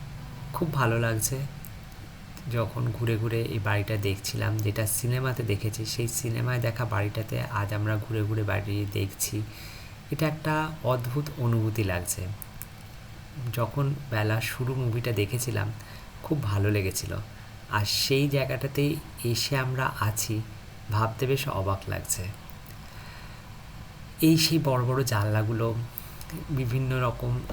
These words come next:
আহ, গাছের সারি, just ঘুরে ঘুরে দেখছি। আর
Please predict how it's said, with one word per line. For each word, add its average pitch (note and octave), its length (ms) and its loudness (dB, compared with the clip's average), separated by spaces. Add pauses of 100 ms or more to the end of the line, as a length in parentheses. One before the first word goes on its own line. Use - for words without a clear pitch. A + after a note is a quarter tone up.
(160)
আহ, A2+ 760 2
গাছের G#2 380 2
সারি, G#2 560 0 (840)
just D3 240 4 (100)
ঘুরে A#2+ 140 2
ঘুরে A#2 180 4
দেখছি। G#2+ 540 0 (1500)
আর A#2 280 4